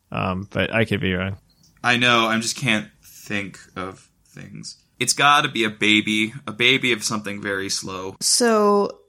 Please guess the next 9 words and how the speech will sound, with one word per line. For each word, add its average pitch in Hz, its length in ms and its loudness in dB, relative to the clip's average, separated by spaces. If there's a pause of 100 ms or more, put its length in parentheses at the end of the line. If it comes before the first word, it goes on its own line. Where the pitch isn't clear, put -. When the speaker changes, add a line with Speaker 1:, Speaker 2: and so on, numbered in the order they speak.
(140)
Speaker 3:
it 220 280 0 (120)
might 214 400 2 (180)
be 247 420 2
something 190 640 0
like, 175 480 0 (260)
uh, 170 400 0 (460)
I - 60 -8
don't 175 160 0
know. 170 180 0